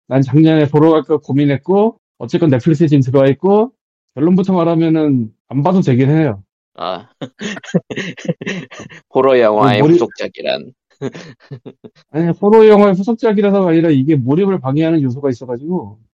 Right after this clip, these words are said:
Speaker 1: 그러니까 대충 이래. 에이알지 게임 만들어서 폰으로 하는 이 호러 게임이래. 그 호러 게임은 테-, 테스트를 해야 된대. 그런데 대만의 어떤 대학에 건물이 있는데 이게 원래는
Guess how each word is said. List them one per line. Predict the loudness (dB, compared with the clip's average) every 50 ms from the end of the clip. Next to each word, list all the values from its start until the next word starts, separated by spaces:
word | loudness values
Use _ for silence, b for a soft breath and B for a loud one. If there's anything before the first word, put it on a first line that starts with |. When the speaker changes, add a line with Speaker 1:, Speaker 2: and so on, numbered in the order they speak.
| _ _
Speaker 1:
그러니까 | -4 0 2 2 0 0 _ _ _ _
대충 | -8 -6 0 2 4 4
이래. | 6 6 4 4 2 0 _ _ _ -4
에이알지 | 0 2 4 4 6 4 4 4 4 2 2 0 -2 -2
게임 | 0 0 0 0 0
만들어서 | -2 -4 -4 -6 -6 -8 -10 -12 _ -4
폰으로 | -2 0 0 0 0 0
하는 | 0 -2 -2 -4 -4 -6 -10 -16 -20 _ _ -8
이 | -6
호러 | -4 -2 -2 -2 0
게임이래. | 0 0 2 2 2 2 0 0 -2 -6 -10 _ _ _ _ _
그 | -10 -4
호러 | -4 -2 -2
게임은 | 0 0 0 -2 -2
테-, | -2 -4 -4 -4 _ _ -6
테스트를 | -6 -6 -4 -2 0 2 2
해야 | 2 2
된대. | 0 2 2 2 2 0 -2 -4 -12 _ _ _ _ _
그런데 | -4 -2 0 2 2 2
대만의 | 2 2 2 2 4 4 4 2
어떤 | 2 0 2 2 2 4
대학에 | 2 2 2 2 2 2 2 2 2 2 2 2 0 0 -2 -4 -8 _
건물이 | -6 -4 -2 0 0 0 2
있는데 | 2 2 0 0 2 2 2 2
이게 | 2 2 2
원래는 | 2 2 2 2 0 0 0 0 -2 -4